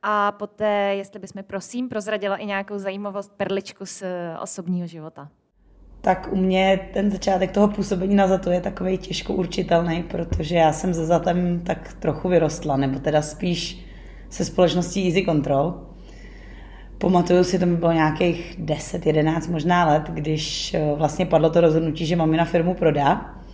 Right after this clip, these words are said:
Speaker 2: Já jsem to hrozně těžce nesla, protože jsem měla Easy ráda. Takže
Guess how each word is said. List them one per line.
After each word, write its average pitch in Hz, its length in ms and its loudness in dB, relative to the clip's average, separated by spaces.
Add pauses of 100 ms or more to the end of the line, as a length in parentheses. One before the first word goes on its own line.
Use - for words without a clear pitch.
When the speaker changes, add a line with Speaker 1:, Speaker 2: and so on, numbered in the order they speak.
(280)
Speaker 2:
Já 165 100 4
jsem 160 140 0
to 165 60 2
hrozně 160 280 2
těžce 160 260 -2
nesla, 156 340 2
protože 156 380 -4
jsem 165 180 0
měla 170 200 4
Easy 175 280 4
ráda. 160 300 8 (580)
Takže 180 920 10